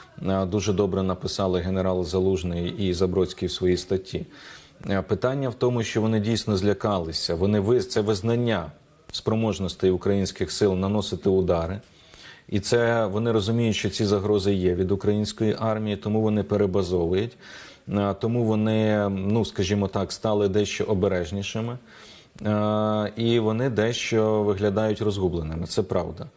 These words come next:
Одначе ще потрібно розуміти, що для деокупації Криму ще пот-, потрібно пройти довгий шлях,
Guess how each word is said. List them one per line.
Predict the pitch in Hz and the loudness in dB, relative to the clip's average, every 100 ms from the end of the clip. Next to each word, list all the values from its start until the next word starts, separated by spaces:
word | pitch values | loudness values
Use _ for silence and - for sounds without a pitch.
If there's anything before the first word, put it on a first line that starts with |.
| - - - - | -20 -20 -20 -10
Одначе | - 92 120 147 - 127 120 113 113 | -4 0 0 -2 0 0 2 2 0
ще | 101 - 123 | -2 0 0
потрібно | - 104 107 104 | 2 0 2 2
розуміти, | 101 95 104 139 143 | 2 2 0 0 -2
що | 135 - 101 | -4 0 2
для | 98 101 | 2 2
деокупації | 95 95 - 90 101 95 98 95 | 2 0 -2 -4 -2 -2 -2 0
Криму | 113 131 127 | 0 0 -2
ще | - | -2
пот-, | 98 101 | -2 -2
потрібно | - - 95 98 95 92 | -2 -4 0 2 2 0
пройти | 98 92 - 92 85 80 - - - - - | 2 0 2 2 2 -4 -14 -20 -20 -20 -6
довгий | 95 90 101 92 | 0 0 0 -4
шлях, | 82 110 131 | -4 -4 -4